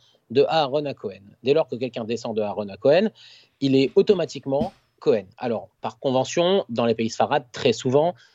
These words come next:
on utilise même le qualificatif de Cohen en tant que nom de famille.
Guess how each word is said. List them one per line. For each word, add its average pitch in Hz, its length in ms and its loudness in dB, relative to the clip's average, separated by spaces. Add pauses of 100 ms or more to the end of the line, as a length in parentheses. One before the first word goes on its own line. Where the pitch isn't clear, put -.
(340)
on 123 520 2
utilise 135 420 0
même 143 320 4
le 107 540 2
qualificatif 135 600 -2
de 120 100 0
Cohen 147 280 2 (140)
en 143 120 0
tant 160 160 -2
que 156 120 -2
nom 170 180 0
de - 80 -4
famille. 139 300 0